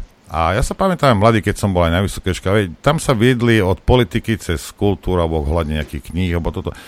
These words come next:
A dosť také, dosť také, e, vášnivé debaty. A sme s-, boli schopní sa aj pohádať,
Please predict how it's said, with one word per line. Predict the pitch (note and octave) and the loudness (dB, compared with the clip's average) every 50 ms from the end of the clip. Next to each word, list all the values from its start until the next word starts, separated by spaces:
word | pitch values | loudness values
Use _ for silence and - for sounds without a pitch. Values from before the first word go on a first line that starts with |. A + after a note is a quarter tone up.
| - - - - | -20 -20 -20 -12
A | _ - | _ -6
dosť | G#2+ D#3+ G#3+ - - - | -2 -2 -2 -2 0 0
také, | E3 - - - A#2 A2 F#2+ - - - - _ _ _ | -2 0 2 2 4 4 4 0 -4 -20 -20 _ _ _
dosť | - A2 C#3 B2 - - | -4 -2 -2 -2 0 0
také, | C#3 B2 - - G#2+ G2 F#2+ F2+ E2+ | -2 -2 0 0 0 2 2 2 0
e, | - - - E2+ E2 E2 D#2+ D#2+ D#2+ D#2+ C#2+ - - - - - - - C#2 | 0 -4 -6 -4 -2 -2 0 0 0 -2 -2 -6 -10 -20 -20 -20 -20 -18 -6
vášnivé | C#2 - B2 B2+ A#2+ - - - A2+ G2+ F#2 F2 | 2 4 6 6 6 4 2 0 0 0 0 2
debaty. | D#2+ E2 D2+ D#2+ D#2 - - D#2 D#2+ | 2 0 0 0 -2 -2 -2 -2 0
A | D#2 | 0
sme | E2 E2 A#2 A2 | 0 0 -2 -4
s-, | - | -4
boli | A#2+ A#2+ E3+ | -2 -2 -2
schopní | D#3 - - D3 - - A#2+ | -2 -2 -4 -6 -4 -4 -4
sa | - - G2+ | -2 0 -2
aj | F2 - | -2 0
pohádať, | - G2+ F2+ F#2 F2 D#2+ D#2 C#2 B1 A#1 | 0 0 2 2 0 0 -2 -4 -6 -10